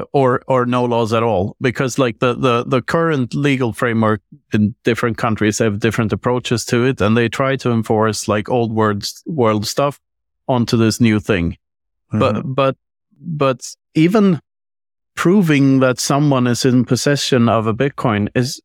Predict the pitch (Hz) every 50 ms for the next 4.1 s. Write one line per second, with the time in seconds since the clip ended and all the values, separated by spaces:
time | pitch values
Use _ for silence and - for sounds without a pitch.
0 | _ - 139 139 - 160 147 - 202 233 220 - - 170 123 120 78 - - -
1 | _ _ - 123 - - 160 - - 170 170 185 190 214 214 208 180 - - -
2 | 147 151 156 156 147 147 143 139 139 139 - - 151 139 143 143 135 139 139 135
3 | 123 117 120 131 143 143 135 - - - - - - 90 90 92 - - - -
4 | -